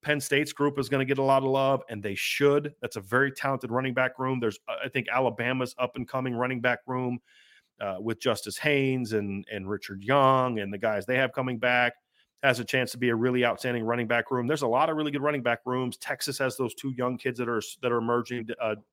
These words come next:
Dylan Baxter or Cedric Baxter, excuse me, uh, Jadon Blue. They've got some incoming players that are really ta-, I mean, a lot of great running back rooms, a lot of great running back rooms. However,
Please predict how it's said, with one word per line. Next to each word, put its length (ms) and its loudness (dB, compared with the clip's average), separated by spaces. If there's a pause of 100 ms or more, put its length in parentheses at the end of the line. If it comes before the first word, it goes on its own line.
Dylan 240 0
Baxter 580 0 (220)
or 80 -8
Cedric 300 2
Baxter, 400 4
excuse 320 -2
me, 260 0 (380)
uh, 120 4
Jadon 400 2
Blue. 400 4
They've 160 4
got 200 2
some 160 -2
incoming 320 -2
players 260 0
that 60 -2
are 20 0
really 120 2
ta-, 120 -4
I 60 -2
mean, 120 -2 (300)
a 40 2
lot 200 8
of 80 2
great 200 6
running 220 4
back 240 4
rooms, 460 -6 (580)
a 40 -10
lot 240 6
of 60 0
great 280 2
running 240 -2
back 220 -6
rooms. 320 -16
However, 480 4